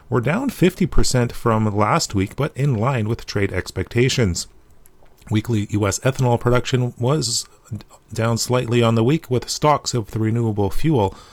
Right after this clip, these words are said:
also tightening. Wheat futures are higher across the board. Minneapolis up two cents in the March contract at ten thirty per bushel. Kansas City three cents higher in the March contract at eight fifty-seven per bushel. And Chicago wheat, it's also up,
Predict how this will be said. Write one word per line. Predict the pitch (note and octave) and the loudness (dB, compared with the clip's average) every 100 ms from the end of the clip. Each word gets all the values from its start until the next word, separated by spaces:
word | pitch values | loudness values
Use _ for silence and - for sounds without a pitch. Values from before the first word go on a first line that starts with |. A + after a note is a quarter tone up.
| - - | -20 -10
also | G#2+ G2 F#2 E2+ | -2 0 0 -4
tightening. | - A#2 A2+ G2+ F2+ E2+ - - - - - - - - | -2 -2 0 -2 -4 -6 -14 -20 -20 -20 -20 -20 -18 -4
Wheat | G#2 C#3+ D#3+ | 0 2 0
futures | - - C3 C#3+ C3 | -4 2 2 4 -2
are | - A#2+ | 0 0
higher | G#2 - A#2+ B2 | 0 0 0 0
across | G#2+ - - A#2 A#2 - | -2 -4 0 2 2 -2
the | - | -6
board. | F#2+ - C#3 C#3 B2 | -6 -2 2 2 0
Minneapolis | A#2 B2 A#2 A2+ - B2+ A#2+ | -2 0 0 -2 -2 -2 0
up | A2+ - | -2 -4
two | - A#2+ | -2 -2
cents | - C3 C3 - | 0 0 0 0
in | |
the | A#2+ | 0
March | A2+ A#2+ - | 2 0 -2
contract | - A#2+ A#2 C3 C#3 G#2+ | -2 -2 0 -2 -2 -4
at | F#2 - | -8 -10
ten | - G#2+ G#2 - | -4 -2 -4 -6
thirty | - C#3+ C#3 | 0 2 2
per | C3+ | 0
bushel. | B2 C3+ - C3 C3 - - - - - - | 0 0 2 0 0 -8 -20 -20 -20 -20 -10
Kansas | - A#2+ A2 G#2 | -2 0 2 0
City | - D3 D3 | 2 0 0
three | A#2 B2+ C#3 | -2 0 0
cents | - C3+ - | 0 -2 0
higher | B2 B2+ B2+ | 0 0 0
in | A#2+ | -2
the | |
March | A#2+ A#2+ A2 | 0 0 -2
contract | - A#2+ A2+ A#2+ A#2 - | -4 -4 -2 -2 -2 -4
at | G2 - | -8 -4
eight | G#2+ - | -6 -6
fifty-seven | - F3 E3 D#3 - D3 C#3 C3+ | -6 -2 -2 -2 0 2 2 0
per | C#3+ | -2
bushel. | B2+ C3 D3 C3 - - | 0 0 0 0 -6 -8
And | F3 | -6
Chicago | - C3+ C3+ B2+ C3 | -4 -2 0 2 2
wheat, | C3+ C#3 | 0 -2
it's | D#3 - | -4 0
also | C#3+ - | 0 0
up, | A2 | -4